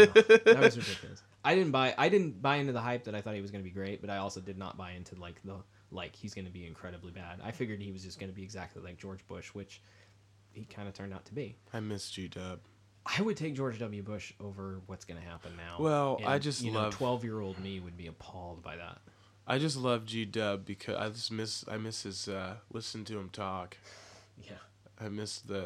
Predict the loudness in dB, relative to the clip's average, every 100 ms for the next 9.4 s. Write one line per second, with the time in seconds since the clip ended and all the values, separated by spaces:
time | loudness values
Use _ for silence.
0 | -4 -6 -4 -6 -6 -4 -2 -2 -4 -8
1 | -6 -6 -4 -8 -6 -6 -4 -6 -6 -6
2 | -4 -6 -8 -10 -8 -10 6 6 8 6
3 | 6 6 6 2 8 8 8 2 4 2
4 | 2 0 -2 0 0 2 0 2 2 -2
5 | 2 2 2 -2 2 6 4 4 4 8
6 | 8 8 12 12 12 8 10 10 10 10
7 | 8 8 4 4 4 4 2 -2 2 2
8 | 2 0 -6 -8 -4 -2 -2 -4 -2 -4
9 | -2 -4 -4